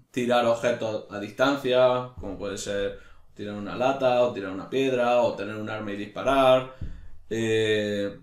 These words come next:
vamos a hacer diferentes pruebas y conforme vayamos jugando, porque esto al final es, no, no deja de ser un juego también para nosotros, aprendiendo y jugando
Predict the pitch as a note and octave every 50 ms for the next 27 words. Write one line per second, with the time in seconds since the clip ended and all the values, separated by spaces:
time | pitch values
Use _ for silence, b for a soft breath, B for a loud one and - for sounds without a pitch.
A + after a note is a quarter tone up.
0 | _ _ - A#2+ C3 C#3+ C#3+ D#3 D3 C#3 D3+ D3 D3 C#3+ C3+ C#3 C3+ C#3 C3 C3+
1 | C3+ C3+ C3 C3 C#3 C3+ C#3 C#3 C#3 C3 C3 - - - - A#2 A#2+ A2+ B2 B2
2 | A#2+ A#2+ B2+ B2 B2+ B2+ B2 B2 B2+ C#3 D#3+ - F3 F3+ E3+ D#3 D3 C#3+ D3 -
3 | E3 E3+ - - A#2 - D3+ E3 E3+ - E3+ F3 E3+ E3+ E3 E3 E3 D#3+ D#3 D#3
4 | D#3 C#3+ - - - - C#3 D3 D#3 D3+ D3 D3+ C#3+ - - D3 D3 D3+ D#3+ F3
5 | E3+ E3+ D#3+ C3+ C3+ C3 - D#3 C#3+ C3 A#2 A#2 - D#3+ D#3+ - G2 - - -
6 | G#2+ A2 A2+ A2 A2 A2 A2 G#2+ G#2+ G#2+ - B2 A2 G#2 G2 F#2+ - B B B
7 | B - - G#2+ G#2+ A2+ A2+ A2 A#2+ C#3+ E3 F3+ F#3 F#3 G3 G3 G3+ G3+ G#3 -
8 | A#2+ B2+ - - A#2 C3+ D3 E3 F3 F3 F#3+ G3+ G3+ B